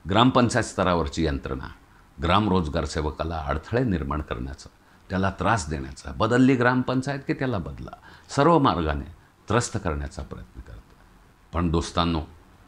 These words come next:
या ठिकाणी आपण हिंमत हारता कामा नये. आपण बघितलेलं आहे की आपल्या अनेक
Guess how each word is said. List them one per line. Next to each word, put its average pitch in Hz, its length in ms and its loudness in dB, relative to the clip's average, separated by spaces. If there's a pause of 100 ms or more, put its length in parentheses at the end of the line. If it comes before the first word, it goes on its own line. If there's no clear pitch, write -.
(140)
या 82 140 2
ठिकाणी 78 340 -2
आपण 71 280 -2
हिंमत 73 280 -2 (100)
हारता - 260 -6
कामा 57 200 -12
नये. 55 120 -16 (720)
आपण 120 240 6
बघितलेलं 131 480 4
आहे 131 60 4
की 131 120 0
आपल्या 120 380 4
अनेक 127 400 2